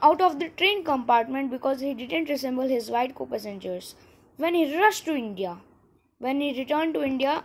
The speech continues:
in a rush to practice law, he was appalled to see the injustices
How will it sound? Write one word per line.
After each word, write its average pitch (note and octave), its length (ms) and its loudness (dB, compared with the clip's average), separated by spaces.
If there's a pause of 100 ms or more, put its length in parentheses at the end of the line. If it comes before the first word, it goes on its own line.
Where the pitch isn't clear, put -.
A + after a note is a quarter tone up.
in A#3 80 -8
a A#3 100 -2
rush C4+ 380 2 (320)
to C4+ 100 -2
practice D#4 640 -4
law, A#3 380 2 (280)
he C#4+ 200 -4
was C#4 240 2
appalled B3 340 -4
to B3+ 100 -4
see A#3+ 380 -10 (240)
the - 120 -12 (120)
injustices D#4 880 -4